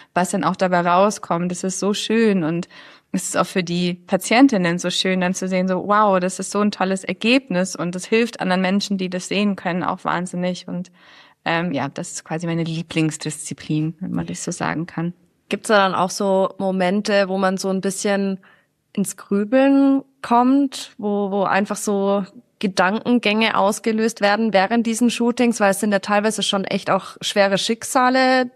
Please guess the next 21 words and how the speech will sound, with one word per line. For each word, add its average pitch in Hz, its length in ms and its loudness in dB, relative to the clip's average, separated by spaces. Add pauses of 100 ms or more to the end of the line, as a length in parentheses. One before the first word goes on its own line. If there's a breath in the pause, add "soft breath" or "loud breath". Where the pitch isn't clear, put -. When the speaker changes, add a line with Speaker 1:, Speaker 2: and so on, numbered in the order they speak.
(100)
Speaker 2:
dabei 185 520 4
bei 233 160 2
den 247 140 2
Patientinnen? 254 840 -2 (880 loud breath)
Speaker 1:
Ähm, 170 500 4
ja, 156 200 0
klar, 170 420 0
natürlich 208 460 2
ist 175 140 -4
es 175 180 -6
auch 170 180 2 (140)
sehr 170 260 -2
bewegend, 165 720 -2 (460)
ähm, 175 920 4
und 170 140 -2
kann - 220 -2
auch 175 120 0
mal 165 260 0 (340)
bedrückend 190 760 -2
sein, 202 600 0
aber 175 420 2